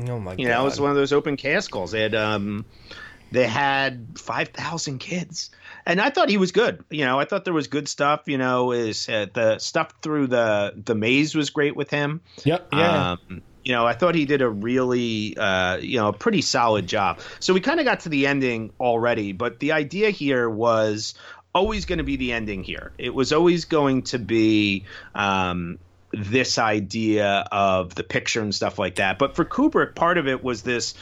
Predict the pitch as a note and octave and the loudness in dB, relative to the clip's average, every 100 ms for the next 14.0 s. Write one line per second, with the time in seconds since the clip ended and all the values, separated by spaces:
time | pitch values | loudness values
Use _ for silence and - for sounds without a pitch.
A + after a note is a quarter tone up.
0 | - - C#3 C3 B2+ A#2+ A#2 - D3 E3 | -20 -10 -2 2 2 2 0 -2 0 0
1 | E3 D3+ C#3 C3+ C3 - G#2+ G#2+ A2+ G#2 | 0 0 0 0 -4 -6 -8 -8 -6 -6
2 | G#2+ F#2+ F2 - - C#3 B2+ B2+ C3 B2 | -4 -4 -4 -10 -4 0 2 0 -4 0
3 | D#3 F3 - - - - - C#3+ C3 A#2+ | 2 2 -2 -14 -20 -16 -6 0 0 0
4 | A2+ E3 F#3+ F3 C#3 A2+ C#3+ B2 F#2 A#2+ | 0 0 2 0 -4 -4 -2 -2 -4 -6
5 | - C#3 C3 C3 G#2+ A2 G#2+ G#2 G2+ G2+ | -4 0 0 0 -2 -4 -2 -2 -2 -2
6 | F#2+ - - _ - _ _ _ - - | -4 -8 -16 _ -20 _ _ _ -14 0
7 | B2+ A#2 G#2+ G#2 A2+ F#2+ - A#2 A2+ G#2+ | 2 4 2 0 -6 -6 -2 0 2 0
8 | G2+ A2+ G#2 G2+ F#2+ F#2 F#2 F2 F2+ - | 0 0 2 4 2 2 -2 -8 -12 -18
9 | _ _ _ _ _ _ _ _ _ - | _ _ _ _ _ _ _ _ _ -4
10 | - B2+ A#2 A#2+ A#2+ - A2 G#2 F#2+ G2+ | -2 2 2 2 0 -2 -4 -2 -2 -4
11 | G2+ G2 - G#2+ D#2+ E2+ A2 - E3 C#3+ | -4 -6 -4 -4 -4 -4 -4 0 2 2
12 | A2 C3+ D#3+ E3+ - F3 D3 C#3 B2 A#2+ | 0 0 0 -2 -6 -6 -4 -2 -4 -4
13 | A#2 A2 G2+ A#2+ A2 G#2+ - F#2+ D#2+ | -4 -4 -4 -6 -6 -8 -8 -8 -8